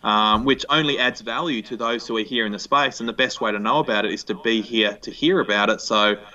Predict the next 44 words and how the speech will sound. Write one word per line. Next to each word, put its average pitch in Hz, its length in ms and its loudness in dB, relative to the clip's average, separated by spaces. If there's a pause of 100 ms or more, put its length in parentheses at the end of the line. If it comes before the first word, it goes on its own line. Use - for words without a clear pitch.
(140)
again, 120 280 2
that's 117 240 0
an, 113 140 -4
another 113 360 2
reason 107 360 0
why 107 180 2
to 101 80 -2
be 101 100 0
in 98 60 0
this 101 160 -4
collaborative 101 380 0
environment 107 460 2
than 107 220 2
potentially 110 640 -2
either 107 380 4 (300)
being 127 240 2
on 117 120 0
your 110 200 4
own 113 160 4
at 98 80 -4
home 123 440 4
or 113 160 -2
being 117 380 0
in 113 160 -4
an 110 100 0
isolated 110 460 2
office 117 320 0
somewhere 107 300 0
in 101 80 -2
the 104 80 -4
city 107 320 0
where 107 120 4
you're 107 160 4
having 113 220 0
to - 100 -10
pay 135 280 0
for 131 120 -8
your 107 220 2
own 113 100 2
kitchen 104 500 -6
and 101 140 -2
your 101 160 4
own, 104 300 2
uh, 101 200 4